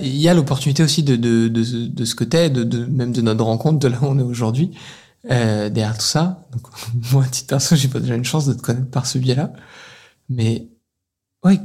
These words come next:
qu'est-ce qu'on dit à un gars qui, qui a pas cette claque, quoi ? Qui va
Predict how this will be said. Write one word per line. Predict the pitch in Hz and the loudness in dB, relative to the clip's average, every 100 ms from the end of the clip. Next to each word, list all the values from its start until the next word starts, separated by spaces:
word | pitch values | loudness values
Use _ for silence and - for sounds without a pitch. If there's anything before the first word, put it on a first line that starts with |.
| - | -4
qu'est-ce | - 180 | -2 -2
qu'on | - | 2
dit | 139 147 | 2 2
à | 143 | 2
un | 107 | 0
gars | 113 131 | -2 -4
qui, | 127 117 - - - - - _ | -4 -6 -6 -8 -10 -14 -18 _
qui | - | -12
a | 104 | -8
pas | 147 | -6
cette | - 117 | -6 -6
claque, | - 156 156 | -6 -6 -6
quoi ? | - 101 - - - _ | -8 -8 -10 -20 -20 _
Qui | - | -2
va | 131 | 0